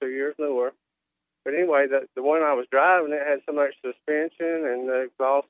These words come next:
system, it just needed so much work that I was able to purchase the newer car with less miles for about fifteen hundred dollars. We,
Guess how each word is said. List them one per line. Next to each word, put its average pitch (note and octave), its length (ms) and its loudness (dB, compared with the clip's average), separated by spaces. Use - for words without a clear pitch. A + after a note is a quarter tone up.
system, D3 300 -2
it C#3+ 160 -10
just D3 180 -8
needed D3 280 -2
so D#3 100 0
much D3+ 300 0
work E3+ 420 -2
that B2 100 -2
I B2+ 120 0
was C#3 120 -2
able C3 240 -2
to A#2 160 -12
purchase D#3+ 320 0
the B2+ 100 -6
newer E3 340 0
car B2 480 -2
with A#2+ 180 -6
less C3 300 -2
miles A#2+ 500 -2
for C3 80 -4
about B2 340 -2
fifteen C3 420 -4
hundred C#3 240 -4
dollars. C#3+ 400 0
We, C#3 140 -4